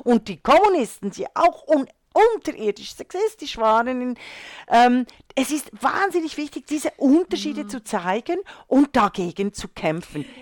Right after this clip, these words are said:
Speaker 1: Es
Speaker 2: Ja,
Speaker 1: gibt
Speaker 2: ich
Speaker 1: kein arabisches
Speaker 2: Mhm.
Speaker 1: Land, wo F-, Mädchen geboren werden können und ein Leben in Freiheit führen dürfen. Punkt.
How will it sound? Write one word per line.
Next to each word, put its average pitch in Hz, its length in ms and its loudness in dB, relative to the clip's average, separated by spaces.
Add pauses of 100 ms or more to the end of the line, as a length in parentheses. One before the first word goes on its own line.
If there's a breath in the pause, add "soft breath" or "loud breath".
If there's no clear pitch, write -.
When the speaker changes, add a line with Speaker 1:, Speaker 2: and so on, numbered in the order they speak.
Speaker 1:
Es 202 200 0
Speaker 2:
Ja, 240 120 -4
Speaker 1:
gibt 220 360 4
Speaker 2:
ich - 200 -10
Speaker 1:
kein 277 460 6 (100)
arabisches 240 800 2
Speaker 2:
Mhm. 170 80 -8
Speaker 1:
Land, 160 640 -2 (500)
wo 147 120 -8
F-, - 280 -18
Mädchen 254 760 -4 (360 soft breath)
geboren 247 680 0
werden 226 400 -6
können 156 460 -8 (460)
und 190 360 -2
ein 135 180 -14
Leben 175 680 -6
in 156 160 -14
Freiheit 147 720 -8
führen 151 540 -12
dürfen. - 460 -18 (480)
Punkt. 330 480 4